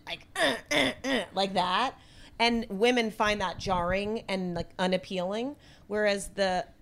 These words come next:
other type is much more, like,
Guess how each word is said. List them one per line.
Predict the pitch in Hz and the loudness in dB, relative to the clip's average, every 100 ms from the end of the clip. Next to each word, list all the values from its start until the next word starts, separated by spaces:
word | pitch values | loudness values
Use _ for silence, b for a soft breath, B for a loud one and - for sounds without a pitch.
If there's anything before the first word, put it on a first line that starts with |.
| - - - | -20 -12 4
other | 269 311 311 | 4 6 2
type | - 220 196 220 - b b b | 0 0 0 0 -4 b b b
is | 220 190 | -2 0
much | 202 208 208 220 | -4 -4 -4 -6
more, | 208 202 196 | -4 -2 -2
like, | 190 160 156 - - | 0 -2 -4 -10 -16